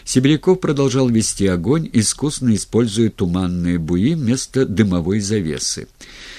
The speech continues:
Моряки Сибирякова повторили подвиг английского вспомогательного крейсера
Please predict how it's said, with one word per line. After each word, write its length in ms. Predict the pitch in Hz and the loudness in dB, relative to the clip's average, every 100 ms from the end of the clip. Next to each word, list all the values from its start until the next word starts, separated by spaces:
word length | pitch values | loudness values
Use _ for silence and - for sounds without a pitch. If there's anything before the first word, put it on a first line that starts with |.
| - - | -20 0
Моряки 380 | 95 156 - 185 | 2 2 0 0
Сибирякова 680 | - 147 147 139 165 151 | 0 2 0 0 0 0
повторили 600 | 143 147 - 143 143 123 | 0 -4 -2 -2 0 0
подвиг 540 | 95 101 92 90 90 - | 0 0 0 0 -4 -4
английского 720 | 98 87 90 98 - 87 90 | -2 0 0 0 -2 -4 -4
вспомогательного 920 | - - 90 95 92 82 87 87 90 | -4 -4 -2 -2 -2 -4 -4 -4 -4
крейсера 640 | - 92 87 - 85 87 | -2 -2 -2 -4 -4 -6